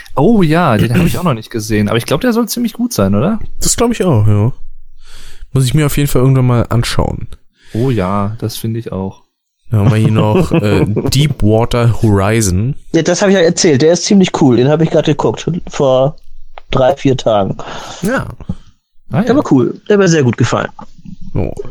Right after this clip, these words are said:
Speaker 2: sonst sind hier eigentlich keine nennenswerten Filme mehr drinne. <clears throat> Denn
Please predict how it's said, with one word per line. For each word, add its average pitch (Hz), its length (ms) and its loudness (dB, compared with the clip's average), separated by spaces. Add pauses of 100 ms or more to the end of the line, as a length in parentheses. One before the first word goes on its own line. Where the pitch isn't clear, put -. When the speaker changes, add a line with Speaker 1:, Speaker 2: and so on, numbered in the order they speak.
(100)
Speaker 2:
sonst 120 600 2
sind 113 240 2
hier 110 100 0
eigentlich 101 240 -2
keine 98 240 2
nennenswerten 98 580 0
Filme 110 380 2
mehr 92 160 2
drinne. 92 340 0 (220)
<clears throat> - 1600 -4
Denn 139 240 4